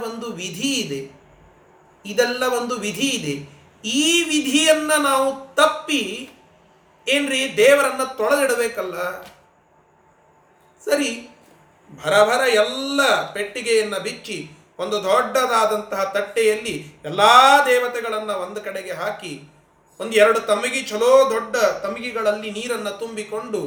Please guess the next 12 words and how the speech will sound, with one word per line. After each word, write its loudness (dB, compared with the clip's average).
ಮಂತ್ರ 0
ಅನ್ನದೆ -2
ಅಮಂತ್ರವಾಗಿ -2
ನಾವು 4
ನೀರನ್ನ 2
ಹಾಕಿಬಿಟ್ರೆ 0
ಅದು -6
ಪೂಜೆ -6
ಆಗ್ತದ? -2
ಅದನ್ನ 4
ಭಗವಂತ 0
ಒಪ್ಪಬೇಕಾ? 2